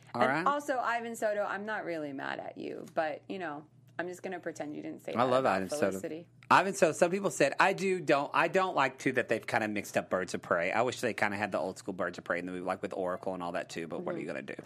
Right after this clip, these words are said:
Speaker 1: Um, I, my prediction is,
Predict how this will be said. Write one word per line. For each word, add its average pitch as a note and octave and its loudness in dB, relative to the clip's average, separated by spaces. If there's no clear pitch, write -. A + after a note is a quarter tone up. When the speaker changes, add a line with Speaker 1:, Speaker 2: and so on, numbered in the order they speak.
Speaker 1:
Um, C3 4
I, E3+ 8
my F3 4
prediction G#3 -2
is, D#3+ 0